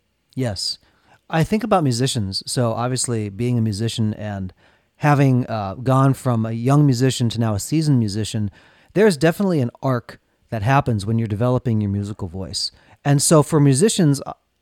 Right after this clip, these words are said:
you have to listen. You're listening to music, you are maybe reading music, but you have to interpret it. Now, at the beginning of a musician's journey, they're gonna be learning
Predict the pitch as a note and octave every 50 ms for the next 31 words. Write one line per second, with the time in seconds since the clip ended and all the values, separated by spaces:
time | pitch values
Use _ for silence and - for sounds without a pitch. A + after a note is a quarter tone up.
0 | _ _ _ - D#3 C#3+ C#3 C#3+ D3 D3 - - B2+ C3 C#3+ - - F#2+ F2 F2
1 | - C3+ A#2 A#2 A#2 C3 B2 - D3+ D3 D3 D3 C#3+ C#3+ C#3+ C3+ C#3+ C#3+ C#3 _
2 | - A#2 A2+ A2 A2 G#2+ G#2+ G#2+ G2+ _ _ _ _ _ _ - A#2+ G#2+ G#2 G#2
3 | G#2+ B2+ C#3 C#3 C#3 C3+ B2+ C3 B2+ A#2+ B2 - A2 - - B2 A#2+ A#2 - C#3+
4 | C#3 B2+ - - E3 D3+ - B2+ G2+ F2+ F2 - - - - - - _ _ _
5 | _ D3+ D3 D3 D3 - - D3+ - - C#3 D3+ C3+ C3+ E3 F3+ G3 G3+ G3 F3+
6 | D#3+ D3+ C#3+ C3+ C3 - - C3+ B2 B2+ A#2+ A2+ C3 C#3+ - - C#3 B2 G#2+ G#2
7 | G#2 B2 B2+ C3 B2+ A#2+ G2+ G2 G#2 - _ _ _ _ _ _ _ _ _ _
8 | _ - C3+ C#3+ C#3+ D#3 D3+ C#3 C#3 C3+ C3+ C#3+ C#3+ C#3+ C#3 C3+ C3+